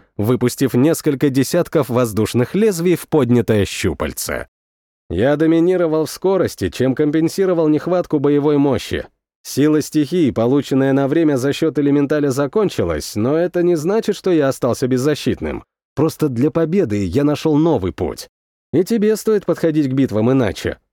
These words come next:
Нужно постоянно выдумывать новое и быстро. Во время битвы думать никто не даст. Но для этого нужен опыт и заготовки.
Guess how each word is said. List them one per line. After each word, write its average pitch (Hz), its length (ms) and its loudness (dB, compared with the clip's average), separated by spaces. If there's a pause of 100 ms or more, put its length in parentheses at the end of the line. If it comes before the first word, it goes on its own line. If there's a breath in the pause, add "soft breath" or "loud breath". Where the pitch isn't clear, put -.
(120)
Нужно 127 340 0
постоянно 139 680 0
выдумывать 139 560 2
новое 139 480 2 (120)
и 151 120 2
быстро. 117 600 0 (380)
Во 143 160 0
время 214 300 2
битвы 190 360 0
думать 185 300 0
никто 156 260 0
не 185 140 2
даст. - 420 -4 (580)
Но 123 120 0
для 180 160 0
этого 214 300 2
нужен 180 340 2
опыт 190 260 -2
и 175 40 2
заготовки. 127 720 -2